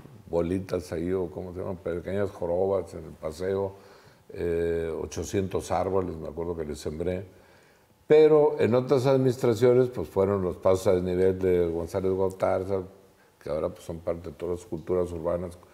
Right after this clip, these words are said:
incluyendo Fátima, o Plaza Fátima. Y luego, pues, por supuesto que en el proyecto de muchísimo largo plazo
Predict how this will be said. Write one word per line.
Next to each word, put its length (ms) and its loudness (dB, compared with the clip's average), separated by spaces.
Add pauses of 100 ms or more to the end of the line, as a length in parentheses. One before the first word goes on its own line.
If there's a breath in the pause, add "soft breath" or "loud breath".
(220 soft breath)
incluyendo 480 -4
Fátima, 540 -2 (360)
o 60 -18
Plaza 400 -10
Fátima. 500 -2 (680 soft breath)
Y 80 4
luego, 480 6
pues, 140 -6
por 160 -2
supuesto 560 2
que 120 0
en 100 2
el 180 2
proyecto 840 4
de 120 6
muchísimo 640 -4
largo 340 -2
plazo 380 -2